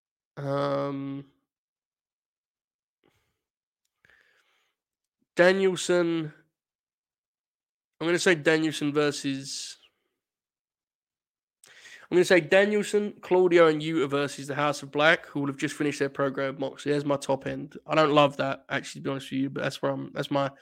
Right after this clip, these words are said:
just rough guesses. I didn't have a chance to think about it. And honestly, if I did, I'd probably be bad at it anyway. So, uh, you get what you get. Yeah, they showed replays of the vomit, dude.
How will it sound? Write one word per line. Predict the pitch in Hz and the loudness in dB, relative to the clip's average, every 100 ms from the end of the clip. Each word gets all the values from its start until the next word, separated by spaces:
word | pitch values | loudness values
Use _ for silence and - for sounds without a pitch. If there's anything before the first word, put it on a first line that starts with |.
| - - | -18 -2
just | 208 180 | 2 8
rough | 165 - | 6 6
guesses. | - 143 147 | -4 -8 -6
I | 143 | -4
didn't | 143 | -4
have | 135 | -6
a | |
chance | - 135 135 | -6 -6 -6
to | 139 | -6
think | 139 | -4
about | 139 139 139 | -2 -2 -2
it. | _ _ - | _ _ 2
And | 156 | 6
honestly, | 160 - | 8 8
if | 151 | 6
I | 139 | 6
did, | 135 139 | 4 2
I'd | 135 135 | 0 -2
probably | 135 135 | -4 -4
be | 175 | -6
bad | 139 135 - | -6 -6 -6
at | |
it | 139 - | -8 -10
anyway. | 143 151 | -10 -10
So, | 139 - 151 _ _ _ _ _ - | -10 -10 -10 _ _ _ _ _ -12
uh, | 139 135 | -8 -6
you | 143 | 0
get | 147 | 0
what | - | 0
you | - | -6
get. | - - _ _ _ _ _ _ _ _ _ _ _ _ _ _ _ _ _ _ _ _ _ _ _ _ _ _ _ _ _ _ - | -8 -10 _ _ _ _ _ _ _ _ _ _ _ _ _ _ _ _ _ _ _ _ _ _ _ _ _ _ _ _ _ _ 0
Yeah, | 147 143 | 2 4
they | 151 | 4
showed | 214 208 | 6 6
replays | 139 139 135 135 131 143 | 6 -2 -2 -6 -8 -10
of | |
the | 143 | -12
vomit, | 135 139 139 | -10 -10 -12
dude. | - 156 156 | -14 -14 -14